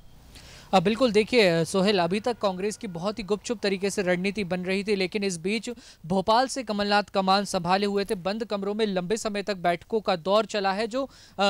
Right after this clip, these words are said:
सभी सीटों के जो प्रभारी हैं, जो दावेदार हैं, जो संभावित प्रत्याशी हो सकते हैं, वो लगातार कमलनाथ के संपर्क में बने हुए थे। उनका भोपाल आने का सिलसिला जारी था। जो तमाम बायोडाटाज थे और जो उन सीटों का सर्वे था, फीडबैक था, वो कमलनाथ तक पहुंच चुका। फिर उसके बाद एक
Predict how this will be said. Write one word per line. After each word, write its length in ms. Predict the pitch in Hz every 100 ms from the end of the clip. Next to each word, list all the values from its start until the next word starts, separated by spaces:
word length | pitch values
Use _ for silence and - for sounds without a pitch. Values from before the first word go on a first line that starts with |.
| 196 185
सभी 420 | - - 202 254
सीटों 280 | 226 226 220
के 120 | 240
जो 100 | 226
प्रभारी 520 | 190 180 185 202 220
हैं, 220 | 226 247 262 - - -
जो 120 | 208
दावेदार 640 | 170 185 190 226 233 233
हैं, 180 | 226 240
जो 120 | 202
संभावित 460 | 180 202 190 202 214
प्रत्याशी 460 | 190 170 202 185 262
हो 140 | 240
सकते 280 | 233 - 254
हैं, 80 | 262
वो 120 | 269
लगातार 440 | 247 233 226 254
कमलनाथ 460 | 220 214 214 226 233 - -
के 100 | 240
संपर्क 360 | 220 196 220 226
में 100 | 190
बने 180 | 196 208
हुए 200 | 220 214
थे। 100 | 220
उनका 180 | 202
भोपाल 360 | 185 180 202 208
आने 200 | 190 196
का 100 | 220
सिलसिला 400 | 208 190 220 214
जारी 300 | 180 185 208
था। 220 | 220 226 - - - 190
जो 80 |
तमाम 360 | 208 208 220 233
बायोडाटाज 760 | 190 190 208 196 220 233 - 220
थे 60 |
और 220 | 220 208
जो 280 | 185 233 254 - -
उन 400 | 208 233 220 185 -
सीटों 380 | - 220 247 254
का 120 | 240
सर्वे 380 | 214 196 233 233
था, 140 | 220
फीडबैक 460 | 214 202 220 233 240
था, 40 |
वो 240 | 190 247
कमलनाथ 440 | 254 226 214 208 208
तक 180 | 220 -
पहुंच 180 | 202 214
चुका। 280 | 220 220 220
फिर 200 | 220 208
उसके 240 | 196 226
बाद 280 | 190 208 214
एक 140 | 208